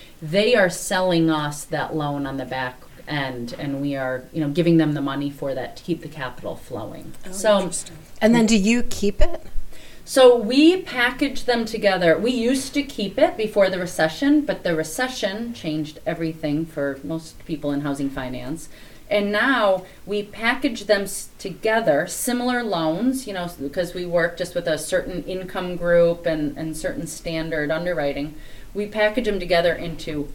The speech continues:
Speaker 1: mortgage-backed securities, M B Ss, and, um, then we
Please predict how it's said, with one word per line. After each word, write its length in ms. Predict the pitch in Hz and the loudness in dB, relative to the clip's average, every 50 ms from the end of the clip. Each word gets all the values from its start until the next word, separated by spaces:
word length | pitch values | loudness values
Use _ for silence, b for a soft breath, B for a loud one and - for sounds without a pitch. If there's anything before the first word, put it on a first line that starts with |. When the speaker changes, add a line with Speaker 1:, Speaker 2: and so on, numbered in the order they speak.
| - - | -8 -6
Speaker 1:
mortgage-backed 640 | 156 156 175 185 185 208 - - - 180 170 170 - | -4 -2 -2 -2 -4 -6 -6 0 2 2 2 2 0
securities, 800 | - - - - 196 170 151 151 156 160 214 277 269 - - - | -6 -8 -4 0 2 2 2 0 -2 -2 -2 -4 -4 -6 -10 -10
M 140 | - 170 175 | -8 -8 -6
B 140 | 170 175 165 | -2 -2 -2
Ss, 560 | 143 - - - 202 226 311 349 - - - B B B B B B B B | -2 -2 -2 -2 0 0 0 -2 -4 -8 -8 B B B B B B B B
and, 600 | 190 190 190 185 185 185 180 180 175 175 170 - - - - - - | -2 0 2 2 2 0 0 0 0 0 -2 -2 -2 -10 -16 -14 -8
um, 440 | - 175 175 170 160 160 156 151 156 B B B B B - | -6 -4 -2 -2 -4 -4 -8 -12 -16 B B B B B -8
then 400 | - 185 185 175 175 - - - - - - - - - - - - - - | -6 -4 -2 -2 -4 -4 -8 -10 -14 -16 -16 -18 -18 -20 -20 -20 -20 -20 -18
we 720 | 147 151 180 233 277 294 220 175 165 180 220 254 277 269 | -12 -4 0 2 2 2 2 0 -2 -2 -2 -4 -4 -6